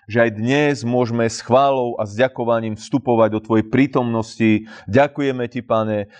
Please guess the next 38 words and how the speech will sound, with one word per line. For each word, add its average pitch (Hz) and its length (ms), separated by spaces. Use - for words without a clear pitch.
že 117 160
kedykoľvek 151 640
sa 120 160
zídeme 127 480
takto 117 320
v 110 80
Tvojej 113 300
prítomnosti, 120 800
eh, 110 40
Ty 151 160
si - 160
medzi 120 320
nami, 139 320
Pane, 117 480
eh, - 400
Tvoje 117 240
slovo 143 480
hovorí 120 400
ku 147 160
nám, 127 240
Pane, 120 320
a 104 60
veríme, 123 500
že 117 160
aj 107 120
dnešný 135 400
deň 117 200
budeš 123 240
k 120 80
nám 107 160
hovoriť, 127 480
že 113 160
aj 110 80
dnešný 117 320
deň 127 260
nás 107 160
povzbudíš, 123 880
požehnáš, 120 720